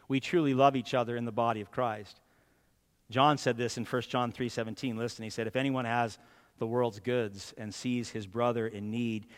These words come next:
yet closes his heart against him. Listen to what he asks. He says, "How does God's love abide in him?" The answer is, it cannot. It cannot.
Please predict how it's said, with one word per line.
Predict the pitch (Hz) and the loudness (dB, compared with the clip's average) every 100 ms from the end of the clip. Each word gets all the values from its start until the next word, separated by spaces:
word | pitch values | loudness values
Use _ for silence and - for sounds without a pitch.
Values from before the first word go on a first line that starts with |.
| - | -12
yet | 113 107 | -6 -4
closes | - 120 117 110 | -2 0 0 -2
his | 110 107 | -8 -4
heart | 113 110 | -2 0
against | 95 113 110 - | 0 -4 -4 -8
him. | 98 - - | -10 -12 -14
Listen | - - 151 | -10 -6 -6
to | - 123 | -4 -4
what | 123 | -4
he | 120 | -2
asks. | 117 110 - | 0 -2 -4
He | |
says, | 104 107 | -12 -12
"How | - 113 123 123 135 - - | -6 2 4 4 0 -8 -10
does | 120 - | -10 -6
God's | 117 117 120 - | 0 0 0 -2
love | 110 | -4
abide | 113 107 107 101 | -4 -4 -4 -6
in | 98 | -10
him?" | 101 101 95 87 - - | -10 -10 -10 -14 -20 -8
The | 110 | -4
answer | 113 107 98 | -4 -4 -12
is, | |
it | 117 | -12
cannot. | - 101 98 95 - - - _ _ _ _ _ _ - | -10 -10 -8 -10 -10 -18 -20 _ _ _ _ _ _ -2
It | 160 | -2
cannot. | - 123 85 - - - | 0 -4 -4 -18 -20 -20